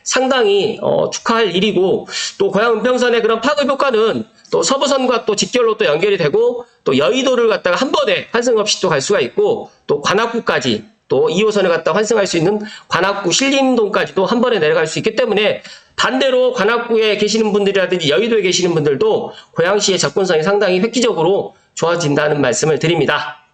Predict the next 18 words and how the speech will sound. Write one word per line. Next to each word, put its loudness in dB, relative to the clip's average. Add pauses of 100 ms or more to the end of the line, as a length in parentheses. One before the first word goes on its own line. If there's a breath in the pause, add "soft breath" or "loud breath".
(1000 loud breath)
고양시는 0
삼 -2
기 -2
신도시 0
중에 0
하나인 0
창릉지구 0
개발 0
사업을 0
비롯해가지고 0 (240 loud breath)
장항지구라든지 2
삼송, 0
지축, 0
그다음에 0 (240 loud breath)
원흥, 0 (160)
그다음에 0 (100)
향동, 2
덕은지구까지 0